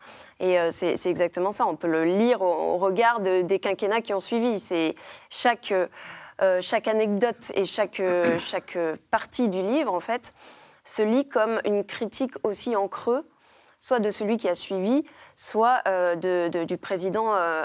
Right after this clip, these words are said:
actuel. Et sur ce, cette thématique de la transparence, de, du fait d'assumer ce que l'on est, euh, c'est, c'est, c'est extrêmement intéressant parce qu'il dit finalement, on m'a, on m'a accusé d'avoir désacralisé la fonction, là où en réalité,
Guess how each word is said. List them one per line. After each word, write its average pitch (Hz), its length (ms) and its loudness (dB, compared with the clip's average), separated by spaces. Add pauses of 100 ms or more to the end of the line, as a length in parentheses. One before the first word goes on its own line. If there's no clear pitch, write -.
actuel. - 480 -2
Et 165 100 0
sur 277 240 -6
ce, 202 240 -4
cette - 280 -6
thématique 196 580 -4 (560)
de 185 140 0
la 196 120 4
transparence, 196 880 0
de, 180 260 0
du 170 120 -6
fait 208 180 -2
d'assumer 208 520 -2
ce - 160 -14
que - 140 -4
l'on 180 260 2
est, 247 160 0 (800)
euh, 175 400 2
c'est, 190 380 0
c'est, 175 460 0
c'est - 180 -4
extrêmement 208 500 0
intéressant 190 520 -4 (380)
parce 180 160 -2
qu'il 190 120 -4
dit 226 120 2
finalement, 185 640 0 (320)
on 190 100 0
m'a, 190 160 4 (140)
on 196 100 -2
m'a 170 480 0
accusé 214 400 0
d'avoir 185 300 0
désacralisé 196 720 -2
la 180 120 -2
fonction, 214 500 -6 (360)
là 220 280 4
où 226 240 -2
en 196 100 2
réalité, 180 640 0